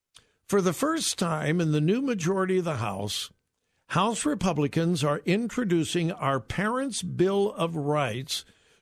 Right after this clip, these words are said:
to bring our parents' concerns to the highest levels." Continuing, "In the face of the woke agenda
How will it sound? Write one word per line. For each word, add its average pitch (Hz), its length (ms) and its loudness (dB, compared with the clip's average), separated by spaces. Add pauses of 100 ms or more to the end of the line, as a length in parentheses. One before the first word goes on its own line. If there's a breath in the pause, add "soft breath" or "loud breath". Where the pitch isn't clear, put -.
to 175 100 4
bring 202 380 0
our 160 240 2
parents' 214 480 -2
concerns 170 920 -2
to 214 340 0
the 202 220 -2
highest 151 520 0
levels." 143 720 -2 (680)
Continuing, 147 680 0 (960 loud breath)
"In 175 140 4
the 180 80 4
face 285 460 0
of 196 80 2
the 170 80 4
woke 190 340 2
agenda 143 640 -2